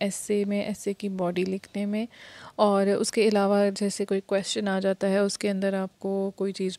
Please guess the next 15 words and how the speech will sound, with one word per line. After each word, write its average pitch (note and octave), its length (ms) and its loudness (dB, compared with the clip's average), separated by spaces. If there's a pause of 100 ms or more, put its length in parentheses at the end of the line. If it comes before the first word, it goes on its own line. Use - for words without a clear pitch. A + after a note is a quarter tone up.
प्रूव G#3+ 280 -2
करनी G3+ 300 -2
है, G3+ 140 0
तो G3+ 140 -2
उसके G3+ 240 -6
लिए G3 180 -4
भी G3 140 -4
आप G3+ 280 -8
ये G3 160 -4
सपोर्टिंग G3 500 -4
डिटेल्स G3 320 -4
इस्तेमाल F#3+ 460 -4
कर G3+ 160 -4
सकते - 380 -10
हैं। F#3 240 -4